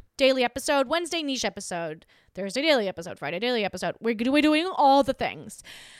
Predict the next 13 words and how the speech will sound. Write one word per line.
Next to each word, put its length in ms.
Please 240
call 180
into 140
the 80
Buckle 280
Up 220
hotline. 1080
The, 240
the 160
number 340
is 140
in 220
the 340